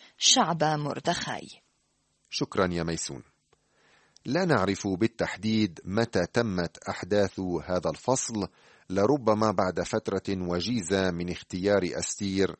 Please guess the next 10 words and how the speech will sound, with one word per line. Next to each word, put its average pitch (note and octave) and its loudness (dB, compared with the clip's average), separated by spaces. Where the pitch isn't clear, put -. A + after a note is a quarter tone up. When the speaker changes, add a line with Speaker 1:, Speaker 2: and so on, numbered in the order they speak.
Speaker 2:
ملكة F2 -2
وكشف F#2 -2
مؤامرة F2+ -2
عبدي E2 -4
الملك. - -10
نتعرف C3+ 2
من F#2 -2
النص F#2+ 0
على F#2 0
شخصية A2 -2